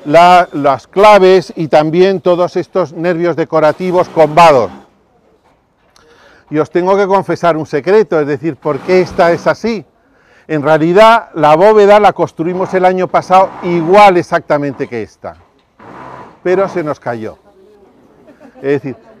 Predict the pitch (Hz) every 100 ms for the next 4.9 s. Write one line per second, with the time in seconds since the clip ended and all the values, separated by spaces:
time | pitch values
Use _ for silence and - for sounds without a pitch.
0 | _ - _ - 170 151 143 - 185 180
1 | 127 - 196 190 160 123 - _ _ 131
2 | 131 156 147 143 - 156 170 214 233 202
3 | 190 - 170 170 - 208 233 220 196 175
4 | 160 - 190 220 185 175 175 202 _